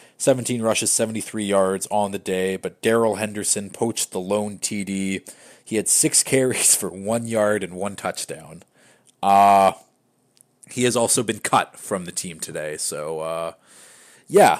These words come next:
So it looks like Royce Freeman will be the back. I think Ky-, that probably means Kyren Williams is ready to come back soon as well. Uh, I guess we'll see.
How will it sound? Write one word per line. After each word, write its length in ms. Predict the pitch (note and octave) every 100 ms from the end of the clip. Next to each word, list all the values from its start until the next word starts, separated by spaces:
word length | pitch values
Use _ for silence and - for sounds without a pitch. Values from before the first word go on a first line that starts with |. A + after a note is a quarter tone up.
| - -
So 180 | A#2+
it 40 | A2+
looks 180 | A#2 B2
like 180 | G#2
Royce 380 | G2+ G#2+ A#2+ -
Freeman 640 | - A#2+ B2 B2+ C3 C3+ -
will 220 | G#2 G2
be 260 | G#2 G2+ G2+
the 100 | F2+
back. 440 | A2+ A#2+ B2 -
I 60 | F#2+
think 180 | G#2 -
Ky-, 300 | G#2+ G#2 A2
that 160 | G2
probably 260 | G#2+ G2+ G2
means 220 | G2+ F#2
Kyren 400 | - G2+ G2 F#2
Williams 500 | G2 G2+ G#2 G#2 -
is 300 | F2 F#2 E2+
ready 180 | F#2 F2+
to 60 | -
come 160 | F#2
back 180 | F2 E2+
soon 260 | - F#2+ E2
as 140 | -
well. 460 | G2+ G2+ G2+ G2 - _ _ _ _ _ _
Uh, 520 | E2 E2 F2 F2 E2+ D2+ _ -
I 80 | G2+
guess 180 | G2
we'll 80 | F2+
see. 300 | - G2 G2